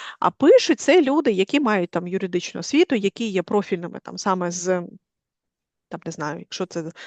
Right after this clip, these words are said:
закон, який стосується там, е, медицини або прав, е, е, або, господи, е, якісь правила дорожнього руху, або ще щось. Тобто це мають спе-, е, писати спеціалісти, які с-, розбираються саме в цій темі.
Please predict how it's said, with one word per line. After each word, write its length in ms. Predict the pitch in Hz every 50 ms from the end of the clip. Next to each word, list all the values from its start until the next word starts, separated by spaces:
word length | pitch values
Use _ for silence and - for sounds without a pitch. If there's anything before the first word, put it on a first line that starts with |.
| - - _
закон, 300 | - 214 - - 240 196
який 200 | 175 - - 180
стосується 540 | - - 180 - - 185 180 175 180 - -
там, 180 | - - - - 190 - - - - - - - - - _
е, 380 | - - 175 175 170 170 170 165
медицини 920 | 165 165 165 170 170 - - 294 311 294 262 247 247 247 240 226 220 - -
або 380 | - 170 170 170 175 175 170
прав, 460 | 165 - 170 170 170 175 170 - - - - -
е, 40 |
е, 360 | 180 180 175 175 175 175 180 180 - - - - - _ _ _ _ _ - - - - 180 170 170 170 - -
або, 460 | 180 170 170 190 196 190 175 165 160
господи, 640 | 160 175 - - - 170 - 175 175 170 170 170 - -
е, 260 | - - 165 170 170
якісь 300 | 170 185 175 - 180 -
правила 380 | - - 180 175 180 170 170 170
дорожнього 500 | 165 165 175 165 - 180 165 160 190 185 -
руху, 480 | 330 339 277 247 - - - 240 214
або 280 | 185 - 151 - 208 185
ще 220 | - - - 330
щось. 200 | 339 - 240 -
Тобто 220 | - 190 - - 185
це 180 | - - 370
мають 240 | 320 285 262 247 240
спе-, 200 | - - - 185 - -
е, 240 | - 180 180 175 175
писати 360 | - 196 - 247 247 - -
спеціалісти, 720 | - - - 180 - - 170 175 185 247 311 - - 214 175
які 340 | - 214 - - 226 240
с-, 240 | 214 - - - 185
розбираються 480 | 175 180 170 - 185 226 247 220 - 180
саме 220 | - 196 196 190
в 60 | 190
цій 160 | - - 196 185
темі. 220 | - - -